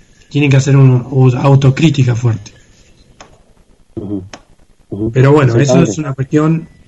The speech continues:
Speaker 1: que hay que trabajarla, hay que difundir, que la gente entienda, ¿no? Que, que lo tiene que ir bien a todos, porque si le va bien a un sector, no, no, no,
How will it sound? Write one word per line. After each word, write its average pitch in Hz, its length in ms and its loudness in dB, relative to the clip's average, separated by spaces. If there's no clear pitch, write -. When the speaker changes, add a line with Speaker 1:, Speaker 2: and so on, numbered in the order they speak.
Speaker 1:
que 139 100 -4
hay 135 60 0
que 135 80 2
trabajarla, 156 760 -2
hay 135 140 -6
que 139 100 0
difundir, 135 580 0
que 131 80 -4
la 120 80 -2
gente 131 500 0
entienda, 131 580 0
¿no? 139 220 -8
Que, 107 580 -6
que - 160 -2
lo 117 80 2
tiene 151 180 2
que 131 80 2
ir 139 120 4
bien 139 120 4
a 131 100 4
todos, 156 280 2
porque 110 280 -6
si 107 140 -8
le 120 80 -4
va 135 140 0
bien 143 180 0
a 139 140 2
un 135 220 2
sector, 151 500 -2
no, 113 180 -4
no, 104 380 -6
no, 98 100 -16